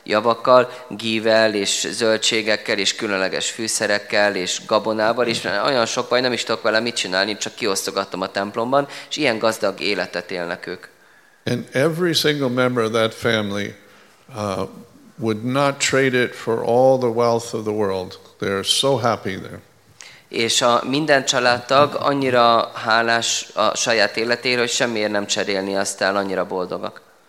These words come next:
Speaker 2: The only thing they felt was missing was preaching, so they, uh,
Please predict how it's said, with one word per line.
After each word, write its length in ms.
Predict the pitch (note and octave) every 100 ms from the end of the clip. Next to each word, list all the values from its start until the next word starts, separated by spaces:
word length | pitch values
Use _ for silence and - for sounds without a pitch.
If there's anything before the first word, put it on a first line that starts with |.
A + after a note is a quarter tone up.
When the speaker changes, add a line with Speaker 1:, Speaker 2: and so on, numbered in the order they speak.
| _ -
Speaker 2:
The 140 | A#2+
only 320 | C#3 E3+ F3
thing 260 | D#3 D#3+ C#3+
they 140 | C3+
felt 340 | A#2+ C3+ C3+ -
was 180 | A#2
missing 600 | A2+ C3 A#2+ A2 G#2 A#2+ - - - - _ -
was 340 | A2+ A2 G#2
preaching, 760 | - - D3 - A2 F#2+ C3+ C#3
so 320 | - A#2 A2
they, 360 | A2+ A2 A2 - - - - _ _ _ _ _ _ -
uh, 200 | F#2+